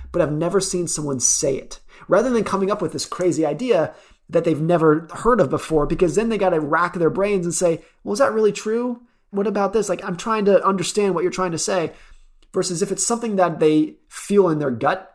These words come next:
and you put into words, that's when people just say, "I love this. That's what it is." And so the takeaway from that is a lot of times what does really well are the really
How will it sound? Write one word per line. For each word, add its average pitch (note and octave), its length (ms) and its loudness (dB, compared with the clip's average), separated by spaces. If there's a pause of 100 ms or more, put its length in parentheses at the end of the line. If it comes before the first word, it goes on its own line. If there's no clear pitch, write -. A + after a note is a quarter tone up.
(160)
and E3 100 -4
you D#3+ 60 -2
put F3+ 120 -2
into F3 160 0
words, E3+ 280 2
that's D#3 200 0
when D#3+ 100 -2
people D3 260 -2
just C3 220 -2
say, B2+ 400 -4
"I D#3 60 -4
love D3 280 2
this. D#3 240 0
That's - 320 -10
what C3+ 120 -2
it C3+ 60 -2
is." - 180 -2 (580)
And E3+ 140 -4
so F#3+ 180 6
the F3 100 2
takeaway - 360 4
from D#3 140 -6
that D3 160 0
is C#3 100 -4
a D#3 60 -2
lot F3 160 2
of A3 60 -2
times D#3 320 0
what C#3+ 240 0
does D#3 200 0
really C#3+ 220 2
well E3 220 2
are C#3 120 2
the C3+ 100 -2
really C#3+ 360 2